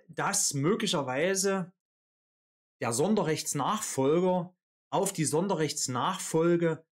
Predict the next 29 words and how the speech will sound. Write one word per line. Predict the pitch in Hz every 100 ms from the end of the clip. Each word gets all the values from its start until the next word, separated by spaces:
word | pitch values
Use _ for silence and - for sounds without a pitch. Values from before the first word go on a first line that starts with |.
| _
verzichten | - 147 - 143 - - 147
kann | - 113 107
gegenüber | 98 151 175 165
dem | 165 131
Leistungsträger. | 120 180 - 170 - - 107 82 73 _ _ _ _
Das | 110
heißt | 139 170 -
also, | 151 151 151 143 - _ _ _ _ _ _ _ _ -
wenn | 123 143 131
Hugo | 170 170 151
hier, | 139 147 139 139 _ _ _ _
ähm, | 120 117 117 123 120 117 110 98 _ _ _ _ -
also | 139 131
wenn | 135 143
die | 151
Ehefrau | 170 165 143 139
von | 139 127
Hugo | 160 143
hier | 123 147 139 - _ _ _
verzichten | 127 - 185 - - 117
würde | 170 220
auf | 202
die | -
vierzigtausend | 180 190 - - 165 160
Euro, | 165 160 147
müsste | 143 - 139
sie | 139
das | 143 127
schriftlich | - 156 151 156 151